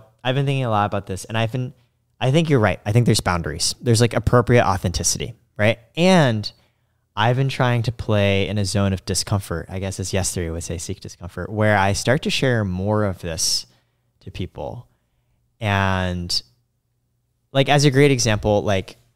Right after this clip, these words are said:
I work now with a team of, like, fifty people, and I'm learning to share with them when I'm like, "Hey, I actually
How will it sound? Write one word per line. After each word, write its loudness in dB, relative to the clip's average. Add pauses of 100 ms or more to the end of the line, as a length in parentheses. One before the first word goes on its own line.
(180)
I 4
work 4
now 2
with -4
a -4
team -6
of, -8
like, -6
fifty -12
people, -14 (460)
and -4 (1300)
I'm 4
learning 2
to -4
share 2
with 2
them -4 (180)
when -4
I'm -2
like, -2
"Hey, 0
I 2
actually -2